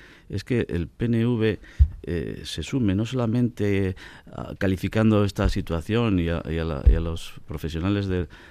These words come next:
de la Ertzaintza de, de intransigentes, irresponsables, falta de cordura, eso es muy, eso es muy grave, sino que ahora el P N V se sube a Bildu y hable de chantaje, ¿no?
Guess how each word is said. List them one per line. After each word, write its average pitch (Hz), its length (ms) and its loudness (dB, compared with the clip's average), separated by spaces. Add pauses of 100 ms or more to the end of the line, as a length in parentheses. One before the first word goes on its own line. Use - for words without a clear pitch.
(120)
de 85 300 -2
la 80 100 -2
Ertzaintza 92 520 -4
de, 76 280 -2
de 55 180 -8
intransigentes, 85 840 -2
irresponsables, 90 720 -2 (240)
falta 110 460 6
de 101 120 6
cordura, 85 520 2
eso 95 140 0
es 92 80 0
muy, 95 120 4
eso 98 180 0
es 95 100 2
muy 92 200 6
grave, 123 280 0 (200)
sino 117 260 2
que 117 100 4
ahora 143 260 2 (320)
el 107 240 2
P 151 120 2
N 160 180 6
V 147 120 2
se 113 140 0
sube 143 300 2
a 143 80 2
Bildu 156 440 0
y 123 120 0
hable 156 240 0
de 92 120 0
chantaje, - 600 -8
¿no? 104 160 -4